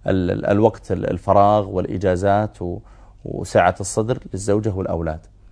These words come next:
أما الأم والأب فلا يلتفت إليهم في مثل هذا.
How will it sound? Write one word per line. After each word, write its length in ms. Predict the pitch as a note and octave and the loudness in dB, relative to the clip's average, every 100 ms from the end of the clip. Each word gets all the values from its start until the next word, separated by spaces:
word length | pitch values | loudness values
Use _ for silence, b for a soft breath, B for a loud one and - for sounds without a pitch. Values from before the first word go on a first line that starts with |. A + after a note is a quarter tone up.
| - - C#3+ | -20 -4 0
أما 180 | C#3+ A#2+ | 2 2
الأم 320 | G#2+ A2+ G#2 | 0 -2 -2
والأب 260 | F#2+ A#2 G#2+ | 0 -2 -4
فلا 220 | G#2+ G2+ | -2 0
يلتفت 360 | F#2+ - E2+ - | -2 -4 -12 -6
إليهم 240 | F2+ F2+ | -2 -2
في 120 | E2+ F2 | -2 -8
مثل 280 | E2+ - | -8 -8
هذا. 260 | F2 - - | -6 -6 -6